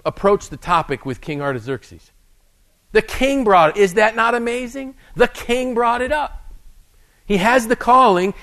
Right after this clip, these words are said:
he has the burden, he recognizes what it is,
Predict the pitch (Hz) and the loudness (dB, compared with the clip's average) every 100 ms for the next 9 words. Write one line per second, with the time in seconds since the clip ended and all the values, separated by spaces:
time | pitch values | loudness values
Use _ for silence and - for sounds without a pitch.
0 | - 185 226 247 196 180 202 254 202 190 | 2 8 8 6 2 2 4 4 2 -6
1 | - - 208 202 240 262 214 196 190 165 | -8 -4 0 4 2 0 -4 -2 -2 -6
2 | 165 180 170 175 247 165 156 | -2 0 0 0 0 -2 -4